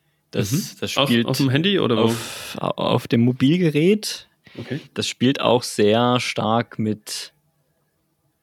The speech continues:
Speaker 1: äh, mit so, wie soll ich sagen, s-, so klassischen Verhalten in Spielen, so Rätselspielen, die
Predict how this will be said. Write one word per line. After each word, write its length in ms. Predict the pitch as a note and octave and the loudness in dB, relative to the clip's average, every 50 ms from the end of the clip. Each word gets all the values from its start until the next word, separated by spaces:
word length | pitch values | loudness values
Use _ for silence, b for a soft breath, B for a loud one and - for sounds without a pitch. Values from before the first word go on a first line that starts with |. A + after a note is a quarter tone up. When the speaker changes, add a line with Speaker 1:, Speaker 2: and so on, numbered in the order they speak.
| _ _ _ _ - | _ _ _ _ -2
Speaker 1:
äh, 540 | - G2+ G2 G2+ G2+ G2+ G2 G2 F#2+ F#2+ G2+ G2+ _ _ _ - | 0 2 2 2 2 2 0 0 -2 -4 -6 -8 _ _ _ -10
mit 180 | - G#2 G#2 | -10 -10 -8
so, 340 | - - G2 F2+ F#2 F#2+ F#2+ | -6 -4 -2 -2 -2 -2 -2
wie 60 | F#2 | -4
soll 120 | F#2 G2 F#2+ | -6 -6 -8
ich 60 | - | -6
sagen, 440 | - G2 G2+ G#2 G2+ G2 F#2+ F#2+ G2 _ _ _ B B B B B B B B B B B B B _ _ _ _ _ _ _ _ _ _ _ _ _ _ _ _ _ _ _ | -2 0 0 0 0 0 -2 -4 -6 _ _ _ B B B B B B B B B B B B B _ _ _ _ _ _ _ _ _ _ _ _ _ _ _ _ _ _ _
s-, 220 | - - - - _ | -14 -14 -14 -12 _
so 180 | - - - G#2 | -6 -6 -6 -6
klassischen 1000 | - - - G#2 G2 A#2 - C#3 B2 - - - A2 G#2 G#2 G#2 G2+ G2+ G#2 - _ _ _ _ _ | -6 -4 0 2 2 2 4 2 0 2 0 2 2 4 4 4 2 0 -2 -6 _ _ _ _ _
Verhalten 880 | - - - G2+ G2 - - - F#2 G2+ A#2 D3 - - - B2+ A2+ G2+ | -12 -6 -4 -4 -4 -2 -2 0 2 2 2 0 0 0 0 0 0 0
in 160 | G2+ G#2 G#2 | -2 -4 -4
Spielen, 540 | - - - - - A2 A2 B2 B2+ A#2 A2+ | -6 -8 -10 -6 -2 -2 0 2 2 2 2
so 120 | G#2+ G#2 | 2 2
Rätselspielen, 800 | F#2+ F#2 A2 - - - A2 - - - - A2+ G#2+ G#2+ G#2 G2 | 0 0 0 0 -2 -4 -4 -4 -6 -4 0 2 2 2 2 0
die 440 | - - G#2 G2+ G#2 G2+ G2+ G#2 G#2+ | -2 -4 -2 0 2 2 0 0 -2